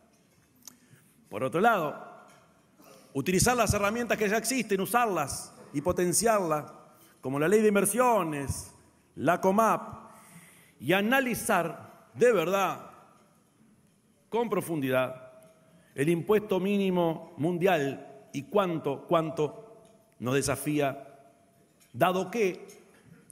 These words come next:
quizá alguno de los estímulos o de los incentivos que Uruguay ha concretado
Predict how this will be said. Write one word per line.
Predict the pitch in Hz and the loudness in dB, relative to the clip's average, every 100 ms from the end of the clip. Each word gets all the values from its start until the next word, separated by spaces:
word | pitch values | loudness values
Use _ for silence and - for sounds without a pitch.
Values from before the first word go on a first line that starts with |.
| - | -12
quizá | 165 - 214 - - - - | -4 -2 -2 -4 -16 -20 -8
alguno | 120 143 196 185 | -4 -2 -2 0
de | 170 | 0
los | 156 | -2
estímulos | 151 - 220 147 110 98 - - - _ _ _ _ _ _ _ | -6 -4 -4 -4 -6 -8 -14 -20 -20 _ _ _ _ _ _ _
o | 147 | 0
de | |
los | 165 156 | 0 -2
incentivos | 170 165 165 226 220 147 120 | -2 -2 -2 -2 0 0 0
que | 127 | -2
Uruguay | 127 143 175 160 123 - - _ _ _ _ _ _ | -2 0 0 0 -2 -10 -20 _ _ _ _ _ _
ha | - 131 | -8 -6
concretado | 160 156 175 175 196 151 123 117 | -6 -6 -8 -4 0 0 -2 -8